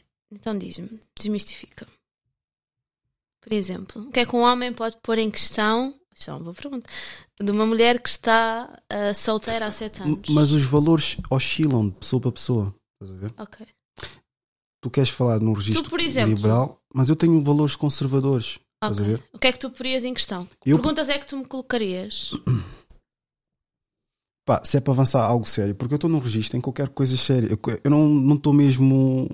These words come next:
Speaker 2: virado para o, "Olha, ok, vamos, vamos desperdiçar o teu tempo e o meu tempo para prazeres temporários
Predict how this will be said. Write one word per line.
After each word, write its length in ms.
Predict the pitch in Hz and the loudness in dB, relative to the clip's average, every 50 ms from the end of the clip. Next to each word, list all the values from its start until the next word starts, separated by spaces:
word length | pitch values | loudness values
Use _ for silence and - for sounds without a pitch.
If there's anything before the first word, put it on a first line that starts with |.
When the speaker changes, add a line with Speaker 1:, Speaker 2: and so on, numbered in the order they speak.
| - - | -8 -10
Speaker 2:
virado 480 | - 113 113 127 127 131 127 117 110 - | -4 0 2 2 4 4 2 0 0 0
para 100 | 123 120 | 2 2
o, 540 | 117 117 117 117 113 113 113 110 107 107 - - - - _ _ _ - - - | 4 4 4 4 4 2 2 0 -2 -4 -8 -12 -18 -20 _ _ _ -20 -8 -2
"Olha, 140 | - - - | 0 0 2
ok, 300 | - 123 - - 117 104 | 2 0 2 2 2 4
vamos, 360 | 98 104 123 127 120 - - - - _ _ _ - | 4 4 4 4 4 2 0 -6 -12 _ _ _ -2
vamos 240 | 117 117 123 127 113 | 2 2 2 2 2
desperdiçar 520 | - - - - 117 120 113 - 120 113 | -2 -6 -2 0 2 2 2 4 4 2
o 60 | 107 101 | 2 2
teu 160 | - 123 107 | 2 0 0
tempo 300 | - 120 117 107 - 113 | 2 2 2 2 2 4
e 20 | |
o 40 | 107 | 4
meu 120 | 110 110 101 | 4 4 2
tempo 320 | - - 123 131 135 - - - _ _ | 2 2 4 4 2 0 -4 -14 _ _
para 420 | - 117 113 113 113 110 107 104 101 - - - _ _ _ _ _ _ _ _ _ _ _ _ _ _ _ _ _ _ _ _ _ _ _ _ | 2 4 4 6 6 4 4 2 0 -2 -6 -10 _ _ _ _ _ _ _ _ _ _ _ _ _ _ _ _ _ _ _ _ _ _ _ _
prazeres 440 | - 104 117 107 107 127 117 - - | 0 2 2 4 4 4 4 2 2
temporários 680 | - 123 110 - 113 110 107 101 98 117 151 - - | 2 2 2 4 4 4 4 6 4 2 0 -2 -6